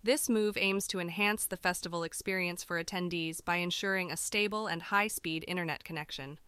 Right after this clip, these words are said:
Lastly, the popular documentary series Junetsu Tairiku, Passion Continent, will feature Naoki Yoshida,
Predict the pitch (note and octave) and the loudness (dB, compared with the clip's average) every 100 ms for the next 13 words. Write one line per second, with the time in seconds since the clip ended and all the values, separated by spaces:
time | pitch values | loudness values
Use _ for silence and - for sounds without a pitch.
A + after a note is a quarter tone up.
0 | - - - _ _ A3 A#3 C4+ - E3 | -20 -20 -20 _ _ 8 10 10 6 -4
1 | D3+ F3+ - - - G3 A#3+ C4 B3+ A#3+ | -4 -6 -14 -8 -4 8 8 8 4 4
2 | G3+ G3 F#3+ F3+ F3+ D#3+ D#3 D#3 D3+ D#3 | 6 4 2 0 0 -2 -4 -4 -2 -4
3 | - - - - E3+ G3 A#3+ - C4 B3 | -6 -10 -16 -4 0 4 2 2 -4 -2
4 | A3 G3 E3 - D#3+ A3 - _ - A3 | -2 -2 -6 -8 -10 -10 -16 _ -2 0
5 | A#3 F#3+ E3 - D3+ - D#3 D#3 - F3 | 2 0 -6 -6 -8 -8 -10 -10 -8 -8
6 | - F#3 - F3 F3 E3+ E3+ G3+ - G3 | -4 -4 -4 -4 -6 -4 -2 -2 -4 -4
7 | F3 F3 - F#3 D3+ C#3+ | -4 -4 -4 -4 -6 -10